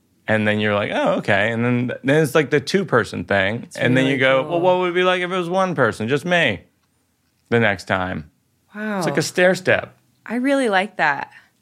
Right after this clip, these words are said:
Speaker 2: I really like that. I think, honestly, like, any, anything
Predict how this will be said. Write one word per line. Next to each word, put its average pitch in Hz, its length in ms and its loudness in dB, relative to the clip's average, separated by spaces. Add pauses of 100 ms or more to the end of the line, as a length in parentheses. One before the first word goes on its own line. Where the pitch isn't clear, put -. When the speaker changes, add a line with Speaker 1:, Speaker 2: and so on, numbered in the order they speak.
(540)
Speaker 2:
I 269 80 -6
really 453 400 2
like 554 100 -8
that. 175 380 0 (540)
I 262 80 6
think, 415 300 0
honestly, 269 480 0
like, 214 340 0 (320)
any, 269 400 0
anything 220 720 0